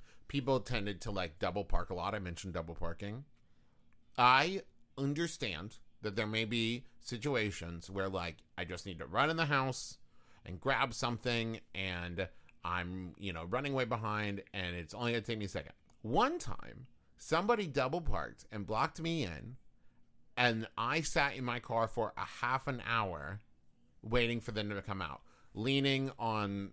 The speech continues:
the horn, like, standing in front of my car and shouting, like, and I had to wait a half an hour before the person came and moved their car. That is unacceptable.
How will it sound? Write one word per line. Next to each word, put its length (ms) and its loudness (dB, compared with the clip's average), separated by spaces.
the 100 -4
horn, 760 2
like, 380 -4
standing 440 0
in 80 0
front 200 0
of 60 0
my 100 0
car 440 2
and 220 -4
shouting, 640 2
like, 420 0
and 140 4
I 140 4
had 200 2
to 60 0
wait 200 4
a 40 0
half 420 4
an 100 0
hour 280 -2
before 300 -4
the 80 -8
person 340 0
came 220 -8
and 100 -10
moved 240 -10
their 120 -12
car. 300 -14
That 360 4
is 220 0
unacceptable. 880 2